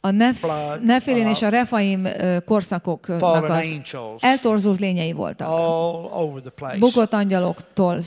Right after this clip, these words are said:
Speaker 1: ö, született lények voltak.
Speaker 2: And so, uh, they got in. That's when the flood came. They got into animals, birds, fish. They manipulated a-, all of the creation of God.
Speaker 1: Ezért volt szükség Istennek az özönvízre is, mert még a madárvilágot is megrontották,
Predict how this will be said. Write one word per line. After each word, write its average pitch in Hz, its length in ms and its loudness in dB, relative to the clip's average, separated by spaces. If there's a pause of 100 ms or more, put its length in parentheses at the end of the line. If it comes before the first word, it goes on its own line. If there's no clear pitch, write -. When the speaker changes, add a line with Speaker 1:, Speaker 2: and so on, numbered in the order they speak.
(140)
Speaker 1:
ö, 165 360 -4
született 170 560 0
lények 170 380 -6
voltak. 156 340 -8
Speaker 2:
And 151 120 -8
so, 156 300 -2
uh, 156 300 -2
they 170 200 -4
got 170 300 0
in. 170 220 -6
That's 160 220 -8
when 160 120 -4
the 143 80 -4
flood 185 280 -6
came. 147 180 -8
They 147 180 -10 (120)
got 143 100 -4
into 143 260 -8 (220)
animals, 160 600 -10 (420)
birds, 156 560 -2
fish. 156 680 -8
They 147 200 -4
manipulated 156 720 -8
a-, 175 200 -4
all 175 360 4
of 160 200 -6
the 139 100 -4
creation 151 580 -6
of 127 100 -14
God. 131 360 -6 (300)
Speaker 1:
Ezért 220 300 0
volt 208 180 -2
szükség 214 340 -2
Istennek 196 340 -2
az 185 100 -2
özönvízre 185 560 -2
is, 196 240 -2
mert 185 260 -6
még 180 260 -4
a - 160 -4
madárvilágot 170 840 -2
is 160 180 -4
megrontották, 170 1000 -4